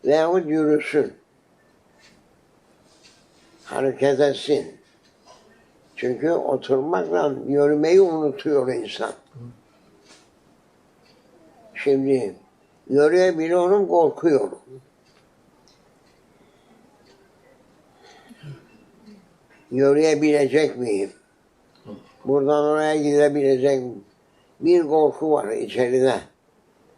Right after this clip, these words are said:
Bu oturmanın şeyidir.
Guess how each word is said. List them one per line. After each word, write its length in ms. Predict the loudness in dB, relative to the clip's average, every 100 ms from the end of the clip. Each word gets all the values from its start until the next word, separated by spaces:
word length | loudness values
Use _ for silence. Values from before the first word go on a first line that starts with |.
| _ _ _ _ _ _
Bu 460 | -6 -2 0 0 0
oturmanın 1040 | 0 -2 -4 -2 -2 2 2 2 -2 -8 -16 _ _ _ _ _ _ _ _
şeyidir. 760 | -8 -4 -2 -4 -4 -6 -8